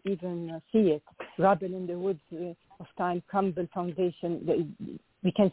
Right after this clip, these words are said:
see with the picture and we can see your word, they're really matching word by word. It's sad. The village once lived there. Kind of sad. Generations are gone, you're right. And memories, um, must feel horrible for people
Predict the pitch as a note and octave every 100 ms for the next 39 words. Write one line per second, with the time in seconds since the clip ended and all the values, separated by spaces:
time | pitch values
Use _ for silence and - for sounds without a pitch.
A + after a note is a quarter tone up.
0 | - A3+ A#3 A3 - - _ _ _ F3+
1 | F#3 C#4 - C4+ A#3+ A3 G#3 G3+ G3+ -
2 | A3+ G#3 G3+ G#3+ G3 F3+ F3+ F#3+ F#3+ F#3
3 | - F#3 E3 D3 E3+ D#3 E3 E3 F3 G3
4 | - - C4 A3 E3+ D#3+ G#3 F#3+ G3+ G3+
5 | - G3+ D#3 F#3+ F#3+ F3 _ _ _ _
6 | - C#4+ F4+ - - F#3+ E3 C#3+ - -
7 | F3 E3 F3 F#3+ F#3 G3 - F3+ E3 D#3+
8 | _ - F3 E3 G#3+ G3 E3+ E3 F3+ E3
9 | D#3 - - _ - E3+ E3+ F3+ F3 E3+
10 | E3 D3 _ - E3 D#3+ D#3 D3 D3+ _
11 | - - G#3 - - A#3 E3+ G3 G#3+ F#3+
12 | F#3+ F3 F3 G3+ - F3+